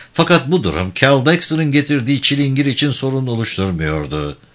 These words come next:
Kalın tüylü halı ayak seslerini bastırmaktaydı.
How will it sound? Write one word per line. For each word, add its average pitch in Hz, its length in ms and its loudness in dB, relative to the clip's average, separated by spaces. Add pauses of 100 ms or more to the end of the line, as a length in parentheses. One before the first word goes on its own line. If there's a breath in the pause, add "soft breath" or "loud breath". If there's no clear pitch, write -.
(500 loud breath)
Kalın 202 360 4
tüylü 90 340 -2
halı 82 300 2
ayak 131 320 4
seslerini 135 560 2
bastırmaktaydı. 90 1080 0